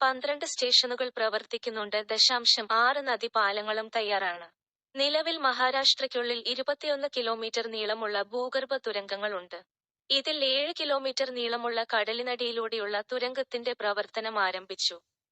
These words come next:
കടലിനടിയിലെ തുരങ്കത്തിനായി പ്രത്യേക ടണൽ ബോറിംഗ് മെഷീനാണ് ഉപയോഗിക്കുന്നതെന്ന് സുഷമ ഗോർ പറഞ്ഞു. ഇതുവഴി പതിനാറ് കിലോമീറ്റർ തുരങ്കം നിർമ്മിക്കും. ദശാംശം ഏഴ് കിലോമീറ്റർ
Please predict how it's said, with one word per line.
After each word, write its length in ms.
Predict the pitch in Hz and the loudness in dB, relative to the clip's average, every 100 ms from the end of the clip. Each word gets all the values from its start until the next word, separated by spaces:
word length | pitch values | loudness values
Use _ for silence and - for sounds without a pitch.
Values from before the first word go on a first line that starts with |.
| _ | _
കടലിനടിയിലെ 840 | 294 277 294 320 320 311 294 277 | 6 6 6 2 0 0 0 0
തുരങ്കത്തിനായി 800 | 262 254 247 262 269 - 254 220 | 0 0 -2 -2 -4 -2 0 0
പ്രത്യേക 520 | 220 240 240 - 277 277 | -2 -4 -4 -2 -2 0
ടണൽ 320 | 262 220 226 | 0 0 -2
ബോറിംഗ് 500 | 214 208 214 220 226 | 0 0 0 -2 -4
മെഷീനാണ് 580 | 220 220 - 254 226 220 | 0 4 4 4 -2 -2
ഉപയോഗിക്കുന്നതെന്ന് 1000 | 208 214 214 214 220 226 220 202 202 208 | -4 -2 -2 -4 -6 -4 -4 -4 -4 -6
സുഷമ 460 | - 240 - 269 | 0 2 4 2
ഗോർ 280 | 254 208 202 - | 0 0 0 0
പറഞ്ഞു. 400 | 190 180 175 175 _ _ | -2 -2 -10 -16 _ _
ഇതുവഴി 460 | 262 311 302 294 285 | -4 0 2 2 2
പതിനാറ് 500 | 269 262 285 302 302 - | 2 2 2 2 2 0
കിലോമീറ്റർ 520 | 262 247 240 240 240 - | -2 0 -2 -2 -4 -2
തുരങ്കം 380 | 233 220 233 247 | -2 -2 -2 -4
നിർമ്മിക്കും. 520 | 220 208 208 220 220 | -4 -6 -8 -8 -4
ദശാംശം 600 | 214 214 220 220 - 214 | 2 4 4 4 4 4
ഏഴ് 300 | 202 220 247 262 | 0 2 0 -2
കിലോമീറ്റർ 520 | 254 226 226 214 226 | -2 -2 -2 -4 -4